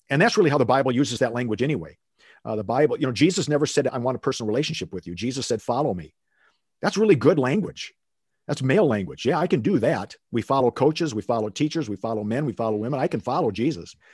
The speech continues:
To have a personal relationship, not quite sure what that means. Um,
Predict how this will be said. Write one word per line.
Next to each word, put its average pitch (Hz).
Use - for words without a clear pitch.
To 131
have 156
a 156
personal 185
relationship, 185
not 156
quite 151
sure 160
what 123
that 139
means. 92
Um, 107